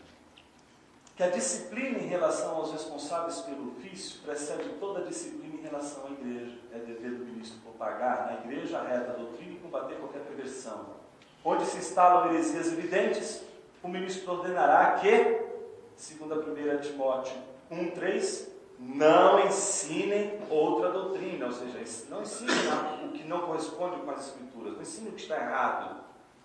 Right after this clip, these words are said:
não é? Pois ele é portador do ministério da doutrina e tem, portanto, esse direito de ordenar. Tem aval da Bíblia para isso. Além disso, deverá evitar contendas de palavras, a gente já leu essa passagem, segunda Timóteo dois quatorze.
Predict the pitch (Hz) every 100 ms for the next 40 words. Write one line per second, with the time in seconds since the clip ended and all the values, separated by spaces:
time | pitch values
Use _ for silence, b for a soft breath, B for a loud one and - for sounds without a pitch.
0 | - 135 160 160 - - - - 175 -
1 | - 185 208 196 - 170 175 160 147 147
2 | 147 151 151 143 143 - 135 135 135 147
3 | 160 156 208 226 226 226 226 - 190 190
4 | - - 180 240 - - - 156 - -
5 | 139 135 135 135 131 135 135 151 131 110
6 | 104 - - 139 156 151 156 170 - -
7 | - 117 113 113 101 95 101 - - B
8 | B B 127 147 208 - 156 170 - 240
9 | 240 - - - B B B - - -
10 | 220 247 226 208 202 190 190 180 180 175
11 | 165 202 247 233 196 - - 131 - 156
12 | - - 143 139 139 123 139 151 156 151
13 | 120 - 143 - - 135 131 131 123 123
14 | 120 117 117 107 123 120 120 - - -